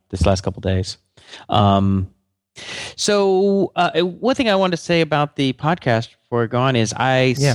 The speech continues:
Speaker 1: I, I, uh, I shot for a, a big time guest. Um,
Speaker 2: <laughs> Yes.
Speaker 1: see, I, I emailed Jerry Pournelle, who,
Speaker 2: Okay.
Speaker 1: who is,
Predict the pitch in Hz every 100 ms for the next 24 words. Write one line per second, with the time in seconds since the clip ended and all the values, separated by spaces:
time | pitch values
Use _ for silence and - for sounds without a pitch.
0 | - 131 127 - 131 127 123 120 117 113
1 | 110 110 120 - 147 - 131 120 113 107
2 | 104 107 113 131 123 107 107 120 107 104
3 | - - _ _ _ - 101 101 - -
4 | 165 - - 127 110 - 131 120 - -
5 | 117 113 117 117 135 147 147 143 135 123
6 | - 113 123 127 139 - 120 120 113 98
7 | 120 _ _ _ _ _ _ _ - 123
8 | 104 117 110 104 95 107 104 101 101 98
9 | - -